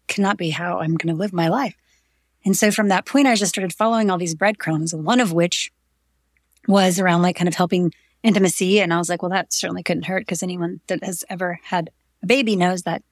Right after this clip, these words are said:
can challenge your sex life for sure." <laughs> And then I think just on top of a lot of things, so much comes up through that process. Like, if there's any previous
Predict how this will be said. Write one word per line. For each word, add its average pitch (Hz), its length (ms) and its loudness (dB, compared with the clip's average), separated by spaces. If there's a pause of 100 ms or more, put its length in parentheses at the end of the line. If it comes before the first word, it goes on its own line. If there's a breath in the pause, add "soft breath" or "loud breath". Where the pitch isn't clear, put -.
(140)
can 190 120 0
challenge 185 380 0
your 185 80 -4
sex - 240 -6
life 170 140 -10
for - 80 -10
sure." 220 400 2 (160)
<laughs> 277 60 -8 (580 soft breath)
And 240 220 6
then 277 100 6
I 262 120 6
think 339 160 4
just - 160 2
on - 60 -2
top - 220 -2
of 233 120 -2
a 208 40 -2
lot 208 200 4
of 240 100 4
things, 175 260 4
so 214 140 2
much 233 180 2
comes 185 280 0
up 170 200 -2
through 165 140 -12
that 156 160 -12
process. - 460 -10
Like, - 100 -20
if - 80 -20
there's 180 160 -10
any 202 160 -2
previous 202 480 0